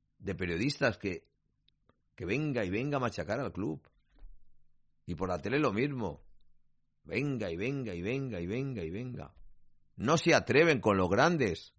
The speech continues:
No se atreven. Porque les cortan. Ellos sí que les cortan. Pero claro, el Español, bah, ¿quién manda en el Español? Ah, un chino. Y está en China. ¿Y aquí? ¿Y aquí?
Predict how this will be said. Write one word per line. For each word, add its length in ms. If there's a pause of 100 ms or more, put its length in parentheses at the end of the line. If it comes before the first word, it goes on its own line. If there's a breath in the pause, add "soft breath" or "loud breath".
(360)
No 240
se 120
atreven. 680 (880)
Porque 240
les 160
cortan. 500
Ellos 280
sí 120
que 100
les 200
cortan. 580 (960)
Pero 140
claro, 160
el 60
Español, 680
bah, 220 (380)
¿quién 240
manda 400
en 80
el 100
Español? 580 (760)
Ah, 160
un 140
chino. 440 (640)
Y 120
está 280
en 120
China. 460 (400)
¿Y 140
aquí? 460 (1600)
¿Y 120
aquí? 460